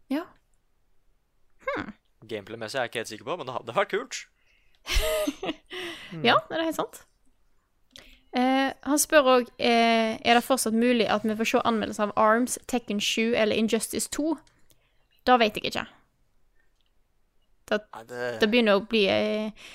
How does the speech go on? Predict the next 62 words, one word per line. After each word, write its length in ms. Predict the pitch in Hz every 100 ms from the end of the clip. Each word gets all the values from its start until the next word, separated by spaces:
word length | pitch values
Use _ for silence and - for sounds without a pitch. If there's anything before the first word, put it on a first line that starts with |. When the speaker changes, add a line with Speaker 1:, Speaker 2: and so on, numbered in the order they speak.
| - - - _
Speaker 1:
eh, 400 | 247 226 220 226 -
jeg 120 | 226 -
tror 160 | 277
det 60 | 277
var 80 | 294
noen 220 | 240 233
planer 400 | - 262 285 262
på 160 | - 226
rundt 160 | 220
noen 240 | 220 226 190
av 60 | 208
de 60 |
spillene 260 | 208 214 202
der, 80 | 254
men 80 | 269
jeg 100 | 254
er 120 | 240
usikker 180 | 240 226
på 80 | 226
om 80 | 220
det 80 | 220
ble 100 | 214
noe 160 | 214 -
av, 220 | 320 381 - _ _
og 80 | 262
nå 80 | 247
begynner 240 | 220 214
det 20 | 208
å 60 |
bli 80 | 208
litt 140 | 208
lenge 160 | 214 220
siden, 160 | - 226
så 140 | -
jeg 60 | 226
tror 160 | - 226
det 100 | 226
kan, 240 | 240 240 254
eh, 320 | 254 262 240 240 _ _ _ _ _ -
det 160 | 220 269
er 60 | 254
så 100 | 277
mange 180 | 277 247
spill 220 | - 226
som 80 | 226
kommer 240 | 247 240
ut 20 | 226
nå 100 | 220
til 120 | 233
høsten, 320 | 226 - 233 _ -
så 140 | -
jeg 60 | 240
tror 160 | - 240
vi 80 | 226
heller 220 | 226 226
må 140 | 220
fokusere 420 | 214 220 220 220 208
på 80 | -
det. 80 | -
Speaker 2:
Mm. 240 | 104 92 _ _ _ _ _ _ _ _ _ _ _ _
Speaker 1:
Mm. 140 | 294 156
Speaker 2:
Sorry. 380 | 208 104 87